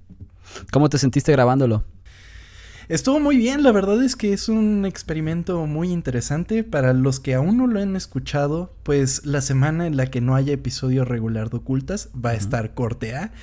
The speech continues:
Speaker 2: que es otro tipo de programa, es, em, algo un poco más producido, por así decirlo, en el que voy a tocar algunos temas de actualidad, algún, alguno que otro tema de opinión. Entonces,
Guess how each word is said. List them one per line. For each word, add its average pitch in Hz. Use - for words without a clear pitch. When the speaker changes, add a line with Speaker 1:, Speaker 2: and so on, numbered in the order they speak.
Speaker 2:
que 269
es 202
otro 143
tipo 135
de 117
programa, 127
es, 127
em, 110
algo 127
un 131
poco 131
más 127
producido, 147
por 113
así 127
decirlo, 131
en 320
el 330
que 302
voy 208
a 226
tocar 185
algunos 185
temas 175
de 135
actualidad, 156
algún, 143
alguno 139
que 135
otro 131
tema 135
de 127
opinión. 131
Entonces, 135